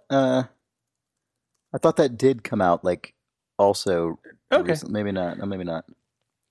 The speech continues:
Speaker 2: Actor who
Speaker 1: Who
Speaker 2: plays
Speaker 1: plays,
Speaker 2: James
Speaker 1: who
Speaker 2: confirmed
Speaker 1: plays
Speaker 2: as the new F B I agent working with Cooper.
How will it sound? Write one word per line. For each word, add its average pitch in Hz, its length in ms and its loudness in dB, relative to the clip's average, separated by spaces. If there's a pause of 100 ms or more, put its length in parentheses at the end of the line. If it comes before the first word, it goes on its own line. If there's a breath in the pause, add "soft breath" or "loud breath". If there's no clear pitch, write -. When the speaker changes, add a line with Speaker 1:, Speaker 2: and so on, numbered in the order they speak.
(1200 loud breath)
Speaker 2:
Actor 139 260 -2
who 139 60 6
Speaker 1:
Who 123 60 6
Speaker 2:
plays 131 260 4
Speaker 1:
plays, 113 320 4
Speaker 2:
James 117 120 0
Speaker 1:
who - 40 -8
Speaker 2:
confirmed 120 520 0
Speaker 1:
plays 123 100 0
Speaker 2:
as 110 120 0
the 107 40 -4
new 110 260 2
F 110 160 -2
B 117 120 0
I 107 160 0
agent 104 440 -6
working 107 260 -6
with 104 140 -10
Cooper. 101 440 -8